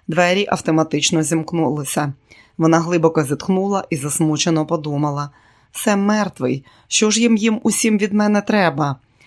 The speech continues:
Через кілька секунд Елізабет вже входила в конференц-зал. Першим її привітав Алек Ніколс. Сором'язливо притягнувши її до себе, він сказав:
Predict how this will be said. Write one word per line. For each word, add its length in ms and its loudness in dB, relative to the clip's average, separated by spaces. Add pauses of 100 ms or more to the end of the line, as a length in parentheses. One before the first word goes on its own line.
(280)
Через 320 2
кілька 280 2
секунд 540 2
Елізабет 480 0
вже 120 -6
входила 480 0
в 80 -6
конференц-зал. 880 -2 (540)
Першим 380 2
її 220 0
привітав 680 -2
Алек 420 -2
Ніколс. 580 -2 (320)
Сором'язливо 800 0
притягнувши 760 -2
її 200 -2
до 160 -2
себе, 400 -4
він 180 -4
сказав: 540 -8